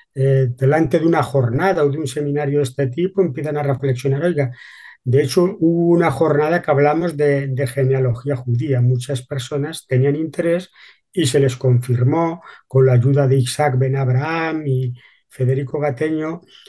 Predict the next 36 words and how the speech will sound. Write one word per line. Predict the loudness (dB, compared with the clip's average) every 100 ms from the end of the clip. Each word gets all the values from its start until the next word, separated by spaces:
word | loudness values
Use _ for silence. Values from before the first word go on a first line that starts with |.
| _
que | 0 4
sí, | 4 2 0
que | 0
sus | 2 4
antepasados | 2 2 2 2 2 2 0 0
podían | 4 4 4 4 4
haber | 0 -4 -6
sido | -2 -2
judíos | 0 -2 -2 -2
porque | -2 -2
muchas | -2 0 -2
veces | -4 -6 -10
estos | -8 -6 -4
apellidos, | -4 -2 0 2 0 -4 -20 -20 -20 -10 0
eh, | 4 6 4 2
los | 2 2
utilizaban | 2 2 2 2 0 0
tanto | 0 0 0 -4
cristianos | -2 0 0 0 2 2 0 -2
como, | -2 2 2 2 -2
como | -4 -6 -4
judíos. | -2 0 2 0 -4 -20 -20 -10
Entonces, | -4 -2 -2 0 0 -2 -6
mm, | -6 -2 -2 -4 -14 _ -2
vaya | 0 4 4 4 2
usted | 0 0 0
a | 0
saber. | -2 2 2 2 -2
En | -6 -2
todo | 0 0 0
caso, | -2 -2 -4 -6
sí | -4
que | -4 -4
a |
veces, | -4 -6 -8 -8
eh, | -6 -4